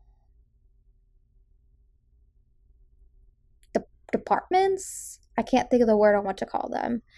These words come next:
Um, but I'm not sure if I'm mixing up the line of military or if I am indeed right and it is the Coast Guard in the movie, but it's the National Guard in real life. Um,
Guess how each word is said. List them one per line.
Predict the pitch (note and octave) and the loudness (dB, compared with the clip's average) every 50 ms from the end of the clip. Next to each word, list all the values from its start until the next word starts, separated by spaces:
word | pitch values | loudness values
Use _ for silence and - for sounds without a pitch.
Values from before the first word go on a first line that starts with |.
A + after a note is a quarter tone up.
| - - - - - | -20 -20 -8 -2 2
Um, | B3 A3 G#3+ G#3 G#3 G#3+ G#3+ - | 2 4 4 2 2 -2 0 2
but | - A3+ | 4 6
I'm | A3+ A#3 | 6 6
not | B3 - B3 - | 6 4 2 4
sure | - C4+ B3+ | 6 6 6
if | B3 B3+ | 8 6
I'm | A#3 A3+ | 6 4
mixing | A3+ A3 - - B3 A3+ A3 | 4 0 0 2 2 4 4
up | A3 A3 - | 2 2 2
the | - G#3+ | 0 0
line | G#3+ G3 F#3+ G#3 G#3+ | 2 2 2 2 2
of | G#3 F#3+ | 2 0
military | G3+ G3 G3 G#3 G#3+ G#3+ - A#3 A3+ A3+ A3+ A3+ A#3 A#3 A#3 A3+ A3 - - _ _ _ _ _ _ _ _ _ _ _ _ _ _ _ _ - - - - | 0 0 2 2 0 2 2 4 6 6 6 8 8 6 6 4 0 -6 -14 _ _ _ _ _ _ _ _ _ _ _ _ _ _ _ _ -20 -10 -2 4
or | C4 A#3 A3+ A3+ A3+ G#3+ G#3+ G#3+ A3 - | 6 8 10 10 10 8 8 6 6 4
if | - A3+ G#3+ - A#3 | 4 2 2 4 4
I | G#3+ G#3+ | 4 4
am | G#3+ G#3+ G#3+ G#3+ G#3+ G#3+ | 4 2 0 0 0 0
indeed | G#3 G3+ G#3+ G#3+ G#3+ G#3 | -2 0 -2 -2 0 2
right | G#3 G3+ G3+ G#3 G#3 | 4 4 4 4 4
and | G#3 G3+ G#3 | 2 2 0
it | G3+ G3 | 2 4
is | G#3 G#3+ G#3 - | 4 2 2 0
the | - G#3+ | -6 -8
Coast | - - A3+ A3 G#3+ G#3+ | -2 0 0 0 0 0
Guard | - A3+ G#3+ G#3+ G#3+ | 0 2 2 2 2
in | G#3+ G#3 | 0 -2
the | G3+ | -4
movie, | G3+ G#3 A3 A3 G#3+ - A3+ A3 A3 G#3+ - | -2 0 0 0 0 2 2 2 2 2 0
but | - G3+ | -2 -2
it's | G#3 - - | -4 -4 -4
the | A3 G#3 | -4 -2
National | G3+ G3+ A3 A3 - - B3 A#3 A#3 A3+ | 0 0 -2 -2 -2 0 2 2 2 2
Guard | A3+ - A3+ A3 A3 A3 A3 A3+ A3+ A3+ A#3 A3+ - - _ _ | 2 2 2 4 4 4 4 4 2 2 0 -2 -4 -10 _ _
in | - A#3+ A3+ | -2 0 2
real | A#3 A#3+ A#3+ A#3+ | 4 4 4 6
life. | A#3+ A#3+ A#3+ A#3+ B3 B3 B3 B3 B3 - - _ - - - - - - - - - | 6 6 8 8 8 8 6 4 0 -6 -18 _ -20 -20 -20 -20 -20 -20 -20 -6 0
Um, | - - A3+ A3 G#3+ G#3+ G#3 G#3 A3+ A3+ A#3 | 4 6 6 8 8 6 6 4 2 -2 -6